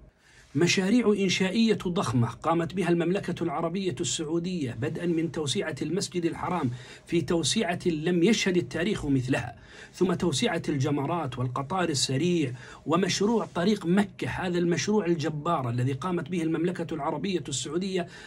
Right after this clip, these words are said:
قبل بضع سنين، تسهيل للحجاج بدءًا من خروجهم من بلادهم ثم عودتهم مرة أخرى في أمر يفوق الوصف.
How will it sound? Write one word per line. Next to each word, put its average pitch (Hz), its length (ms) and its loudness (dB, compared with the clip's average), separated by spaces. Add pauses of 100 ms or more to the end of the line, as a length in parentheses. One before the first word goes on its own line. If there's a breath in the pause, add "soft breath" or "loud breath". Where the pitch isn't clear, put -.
(160 loud breath)
قبل 175 280 2
بضع 180 300 0
سنين، 165 520 4 (380 loud breath)
تسهيل 208 540 4
للحجاج 160 1040 2
بدءًا 170 440 2
من 180 240 2
خروجهم 180 580 4
من 180 320 4
بلادهم 214 520 4
ثم 170 280 0
عودتهم 175 680 2
مرة 220 340 2
أخرى 220 520 2 (360 loud breath)
في 156 280 0
أمر 185 320 6
يفوق 135 640 4
الوصف. 117 640 0